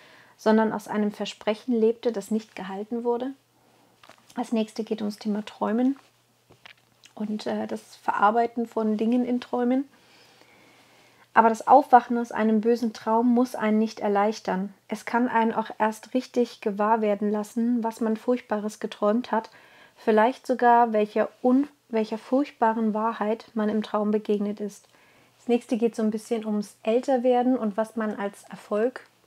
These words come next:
empfindet oder nicht. Geht das allen so? Ich fühlte mich, als ich jung war, immer entweder zu sicher oder zu unsicher.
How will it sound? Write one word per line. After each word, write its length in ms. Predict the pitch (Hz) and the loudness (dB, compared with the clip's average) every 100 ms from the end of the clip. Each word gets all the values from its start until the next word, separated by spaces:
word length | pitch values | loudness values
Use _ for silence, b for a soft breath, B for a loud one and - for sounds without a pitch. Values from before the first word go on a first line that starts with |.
| _ _ b b b | _ _ b b b
empfindet 520 | - 220 - 247 254 247 | -10 -6 0 2 2 0
oder 180 | 240 | 0
nicht. 340 | 240 269 - - _ _ _ _ _ _ _ _ _ _ b b b b b b - | 2 0 -2 -20 _ _ _ _ _ _ _ _ _ _ b b b b b b 0
Geht 180 | 247 233 | 0 0
das 220 | 214 - | -4 -6
allen 300 | 202 233 247 | -2 0 2
so? 300 | 262 277 302 b b b b b - | 4 2 0 b b b b b -6
Ich 140 | 220 | -2
fühlte 280 | - 277 262 | 2 4 4
mich, 380 | 240 254 - 220 | 4 2 0 -4
als 180 | 214 220 | -2 -4
ich 180 | - | -2
jung 260 | 226 240 240 | 2 2 2
war, 300 | 208 226 240 - | 2 0 0 2
immer 280 | 240 240 - | 2 2 0
entweder 440 | 247 233 226 220 | 0 2 0 0
zu 260 | - 285 269 | -4 -2 0
sicher 460 | 233 233 240 226 - | 2 0 2 -2 -2
oder 240 | 208 208 | -2 -2
zu 160 | 202 180 | -6 -8
unsicher. 580 | 202 202 202 - 180 | -6 -8 -12 -12 -12